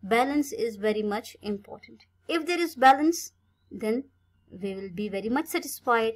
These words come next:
contented, and mentally healthy individuals. So this was the, mm, uh, Islamic concept about mental health.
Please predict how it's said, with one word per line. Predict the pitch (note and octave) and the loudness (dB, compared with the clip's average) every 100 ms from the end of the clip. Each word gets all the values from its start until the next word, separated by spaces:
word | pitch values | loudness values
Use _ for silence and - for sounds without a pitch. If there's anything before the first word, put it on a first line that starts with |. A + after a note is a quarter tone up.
| - | -8
contented, | - A3 G#3+ G#3+ G3+ G#3 G#3 - | -6 -4 -2 -2 -4 -4 -8 -8
and | F#3+ F#3+ | -8 -6
mentally | F#3+ F3+ - G3+ | -6 -8 -8 -10
healthy | F3 E3+ F#3 D4 - _ - | -8 -6 -4 -4 -6 _ -6
individuals. | F#3+ F3+ E3+ D#3+ - - - - _ - - | -4 -4 -4 -8 -10 -18 -20 -20 _ -20 -20
So | - - D#4+ F#4 - - - | -6 2 4 2 -4 -18 -8
this | C#4 - | -8 -2
was | D4+ D4+ C#4 | 0 0 0
the, | D4 C#4+ C#4 C4+ | 0 2 4 2
mm, | A#3 G#3+ G#3+ G#3 G3+ G3 F#3+ F#3+ F#3 | 2 -2 0 0 0 0 -2 -4 -4
uh, | F3+ | -6
Islamic | - A3+ G#3+ C4+ - | -2 4 4 4 -2
concept | A3+ A#3 - C4 - | 0 0 0 -6 -6
about | F#3 F#3 A#3 - _ _ - | -2 0 0 -4 _ _ -6
mental | G3+ F3+ F#3 F3+ | -4 -4 -6 -10
health. | E3+ F3 | -12 -16